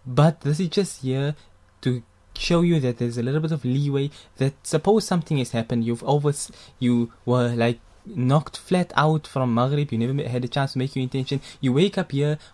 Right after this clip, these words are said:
on a, a day in Ramadan and the sun has already risen, you've missed your Fajr Salah, obviously Suhoor and everything, so what do you do now? Is your day lost, or can you continue to, f-, or will your fast be valid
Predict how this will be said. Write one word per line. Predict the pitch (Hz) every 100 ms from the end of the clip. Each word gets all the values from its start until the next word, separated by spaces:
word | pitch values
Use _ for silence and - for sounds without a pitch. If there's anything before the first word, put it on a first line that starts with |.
| -
on | 131 135 127 - _ _ _ _ _ _
a, | - 120 -
a | 120
day | 113 127 143
in | 135 123
Ramadan | 117 113 117 117 123 127
and | 120
the | 117
sun | - 143 143
has | 123
already | 120 117 135 139
risen, | 120 123 135 - -
you've | 117 113
missed | 135 147
your | 139
Fajr | - 143 139 127
Salah, | - 120 131
obviously | 123 131 127 135
Suhoor | 123 - 139 135
and | 127
everything, | 135 135 135 135 - -
so | - 123 123 120 - - - - -
what | 117 135 147
do | 160
you | 147
do | 131
now? | 120 101 - - - - -
Is | 135 127
your | 139
day | 135 143 160
lost, | 127 123 175 226 - - - -
or | 131
can | - 135
you | 139 131 127 127
continue | - 117 127 123 120 117
to, | 120
f-, | 113 - -
or | 110 110 107 - - _ _ - _
will | - 127
your | 127
fast | 120 143 139 -
be | 127
valid | 117 110 110 98